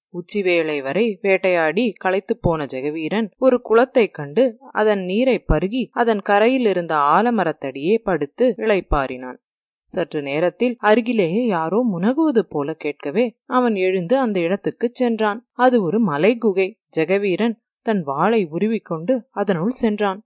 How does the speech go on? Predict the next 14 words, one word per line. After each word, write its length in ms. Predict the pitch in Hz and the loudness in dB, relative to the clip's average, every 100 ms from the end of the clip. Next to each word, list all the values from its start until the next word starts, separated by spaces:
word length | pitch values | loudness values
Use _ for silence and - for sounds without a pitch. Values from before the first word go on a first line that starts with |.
| _ | _
குகைக்குள் 540 | - 175 233 240 190 233 | -6 2 2 4 0 0
ஒரு 200 | 190 156 | -2 -4
கிழட்டு 440 | - 196 240 233 | 0 2 2 2
சித்த 340 | - 175 - | 0 -2 0
யோகியை 600 | 208 160 143 147 143 233 254 | 0 0 -4 -4 -2 -2 -2
அவன் 260 | 262 262 247 | 0 0 0
கண்டான். 500 | 233 208 202 202 _ | -4 -2 -4 -4 _
அந்த 280 | - 214 196 | -4 0 0
யோகிதான் 600 | 143 147 220 233 170 233 226 | 0 0 2 0 0 -2 -2
முனகியவர். 560 | 190 214 226 208 185 - _ | -2 -2 0 2 0 -2 _
அவன் 260 | 254 247 | -2 0
ஜெகவீரனை 680 | 202 185 214 269 262 196 160 | 2 2 4 4 2 0 -6
கண்டதும், 560 | 139 139 151 170 247 - _ _ _ _ - | -8 -6 -4 0 -2 -4 _ _ _ _ -6
"ஜெகவீரா, 540 | 165 160 196 214 202 | -4 -2 0 0 0